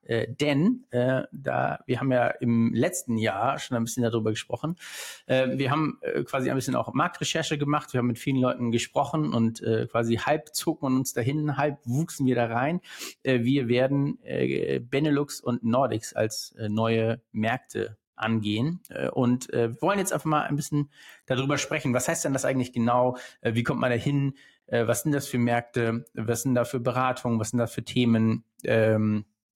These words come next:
darum soll es gehen in dieser, in dieser heutigen, äh, Folge. Und, äh, Philipp, insofern direkt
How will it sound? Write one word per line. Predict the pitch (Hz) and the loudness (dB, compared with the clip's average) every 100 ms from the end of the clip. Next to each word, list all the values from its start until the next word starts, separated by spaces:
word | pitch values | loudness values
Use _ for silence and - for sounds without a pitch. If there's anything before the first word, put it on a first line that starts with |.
| _ - | _ -14
darum | 120 135 135 | 0 0 2
soll | 123 | 0
es | 110 - | 0 -2
gehen | 135 143 - | 0 0 0
in | 127 | 0
dieser, | 123 120 117 117 - | 2 2 2 2 2
in | |
dieser | 117 113 110 | 2 4 4
heutigen, | 120 117 110 110 - | 2 2 0 0 -2
äh, | 50 | -4
Folge. | - - 123 180 190 | -2 0 2 2 2
Und, | 131 127 127 - | 4 2 0 0
äh, | 117 117 120 117 | 2 2 0 -2
Philipp, | - 147 147 | 0 0 0
insofern | 135 120 127 127 117 | 0 0 0 0 0
direkt | 117 135 - | 0 0 -4